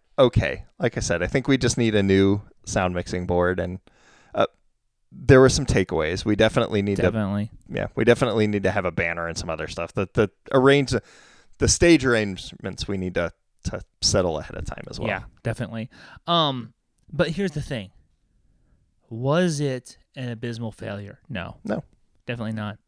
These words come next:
Speaker 2: And, um, was it just successful enough to not demoralize us? Yes.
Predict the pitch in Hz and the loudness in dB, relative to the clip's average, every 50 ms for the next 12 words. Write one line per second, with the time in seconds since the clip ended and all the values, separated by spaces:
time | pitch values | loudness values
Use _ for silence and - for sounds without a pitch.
0 | _ - - - - - - - - - _ _ _ _ _ - 156 170 180 175 | _ -20 -20 -20 -20 -20 -20 -20 -20 -20 _ _ _ _ _ -10 -6 -4 -2 -2
1 | 175 170 170 165 156 - - 147 165 165 156 151 143 135 127 123 120 123 - _ | -2 -2 -2 -4 -4 -6 -6 -4 -2 -2 -2 0 -2 -2 -4 -4 -6 -8 -10 _
2 | _ - 143 139 143 135 131 143 127 - - - _ _ _ _ _ _ _ _ | _ -4 0 0 2 2 0 -2 -4 -6 -8 -18 _ _ _ _ _ _ _ _
3 | _ _ _ _ _ _ _ _ _ _ _ 262 208 147 - - 151 151 160 - | _ _ _ _ _ _ _ _ _ _ _ -20 -18 -8 -4 -2 0 0 0 -2
4 | - - 165 147 - - 156 151 147 - - 147 139 143 139 135 139 143 - - | -4 -2 -2 -2 -2 -2 -4 -4 -4 -6 -8 -6 -6 -4 -2 -2 -4 -4 -6 -10
5 | - - 131 123 127 123 120 120 123 117 127 117 - 147 135 139 135 127 127 131 | -10 -8 -8 -6 -6 -6 -6 -6 -4 -4 -4 -6 -6 -6 -6 -6 -4 -4 -2 -2
6 | 135 139 143 143 147 147 151 156 165 170 185 - - _ - 131 123 110 104 98 | -2 0 0 0 0 0 -2 -2 -2 -4 -4 -6 -8 _ -10 -6 -4 -4 -4 -4
7 | 135 190 - - - - | -6 -8 -10 -14 -16 -16